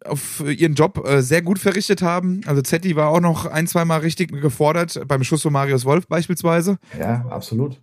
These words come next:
Speaker 1: Und, äh, auf der anderen Seite Dahmen, der ja sowieso momentan in Topform ist, muss man sagen, also den einen, diesen abgefälschten Schuss von Rasmus Christensen, ey, äh,
Speaker 2: <laughs>
Speaker 1: schön, dass er wieder da ist. Ja, den hält er auch sehr, sehr gut.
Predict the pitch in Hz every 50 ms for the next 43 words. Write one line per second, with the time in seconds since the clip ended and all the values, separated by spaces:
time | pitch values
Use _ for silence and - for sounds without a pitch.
0 | _ _ - 135 135 139 143 139 135 135 143 135 131 131 135 123 139 156 156 151
1 | 143 147 143 143 147 143 151 147 127 123 123 139 151 160 151 135 135 131 131 127
2 | 135 127 123 120 120 139 143 147 143 123 - - - 123 127 139 147 143 147 147
3 | 135 131 127 151 147 147 - - 160 151 147 147 139 139 147 139 143 127 123 131
4 | 135 143 147 139 123 127 123 117 104 95 110 127 135 139 143 143 143 - - -
5 | _ - 123 117 117 - 147 - - 160 139 - 151 147 - - 139 - 160 160
6 | - - 147 123 - 151 - - 175 147 - - 196 190 - - 151 135 127 127
7 | - - - 220 208 208 208 202 196 202 208 202 196 196 196 185 156 139 127 _
8 | _ - - - - - - - - - 127 131 135 131 135 135 - - 156 151
9 | 147 147 135 135 139 135 131 131 135 147 147 156 151 - - - _ _ - -
10 | 127 117 101 104 - 123 120 143 139 131 135 120 110 107 - - 131 123 120 113
11 | 107 92 95 95 - -